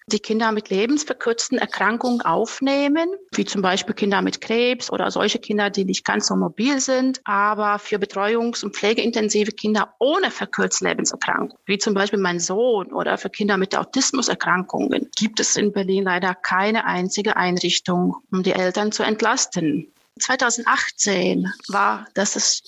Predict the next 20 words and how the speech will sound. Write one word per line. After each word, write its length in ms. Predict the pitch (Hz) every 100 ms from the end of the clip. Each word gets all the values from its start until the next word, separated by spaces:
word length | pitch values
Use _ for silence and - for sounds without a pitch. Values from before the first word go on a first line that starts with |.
| -
das 140 | 214
erste 320 | 214 233 208
Mal 240 | 208 214 226
angefangen 680 | 226 220 - 208 208 208
habe 280 | 196 202 208
zu 160 | - 190
suchen 560 | 214 254 - 247 262 - - - - - _
und 240 | 214 208
habe 180 | 220 214
dann 160 | 220 214
eine 220 | 202 214
Selbsthilfegruppe 840 | 190 254 - 277 220 - 185 185 202
für 160 | -
Eltern 400 | - 190 196 208
und 120 | 196
Angehörigen 580 | - 196 214 208 208 208
mit 100 | 202
pflegebedürftigen 760 | - 202 247 233 214 226 214 208
Kindern 380 | 196 240 302 214
gegründet 640 | - - 190 196 190 -